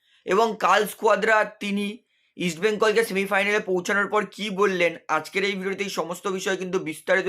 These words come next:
আলোচনা করা আছে। তাই অনুরোধ করে রাখবো, ভিডিওটা অবশ্যই শেষ পর্যন্ত দেখবেন। এবং ভিডিওটি শুরু করার আগে একটা ছোট্ট অনুরোধ করে রাখবো, যেহেতু এইখানে আপনারা খেলার সমস্ত রকম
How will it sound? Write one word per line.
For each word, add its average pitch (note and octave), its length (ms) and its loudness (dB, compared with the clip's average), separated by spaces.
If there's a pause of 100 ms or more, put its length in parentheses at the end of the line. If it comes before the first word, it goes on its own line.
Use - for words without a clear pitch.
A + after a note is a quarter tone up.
(140)
আলোচনা F3+ 300 -2
করা F#3 260 4
আছে। G3 120 -2 (560)
তাই F#3 180 4
অনুরোধ G3+ 280 2
করে G#3 160 4
রাখবো, G3 260 2
ভিডিওটা F#3 280 2 (100)
অবশ্যই F#3 400 -2
শেষ F3+ 120 -2 (120)
পর্যন্ত F#3+ 360 -4
দেখবেন। F#3 260 -2 (400)
এবং F#3 180 0 (120)
ভিডিওটি F3+ 320 0
শুরু F#3 220 -2
করার F#3+ 220 6
আগে F#3+ 120 0
একটা F#3 200 0
ছোট্ট F#3 220 -4
অনুরোধ G3+ 220 -6
করে G3+ 180 0
রাখবো, F#3 160 -2 (120)
যেহেতু E3+ 300 -2 (100)
এইখানে F#3 320 0
আপনারা F3 240 -2
খেলার F3 340 -2
সমস্ত E3+ 380 -10
রকম G3 160 -4